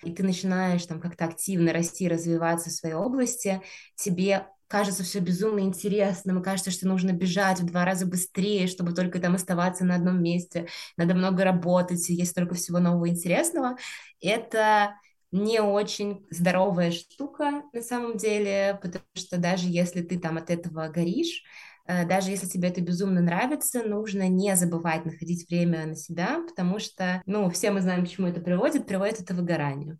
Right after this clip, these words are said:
вот. <laughs> Так что я бы посоветовала себе и вообще всем больше как бы думать,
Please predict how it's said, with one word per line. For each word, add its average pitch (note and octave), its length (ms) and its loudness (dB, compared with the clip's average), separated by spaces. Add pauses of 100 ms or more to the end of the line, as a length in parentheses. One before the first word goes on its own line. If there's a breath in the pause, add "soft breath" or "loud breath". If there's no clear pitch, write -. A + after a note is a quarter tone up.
вот. - 200 -10
<laughs> - 840 -6
Так F3+ 200 2
что E3 380 0
я E3 220 0
бы E3+ 140 0
посоветовала F3+ 720 0
себе F#3 360 0
и A#3 120 -2
вообще G3 320 0
всем G3+ 580 -2
больше F#3 480 0
как E3+ 240 -10
бы D#3 120 -8
думать, E3+ 520 -2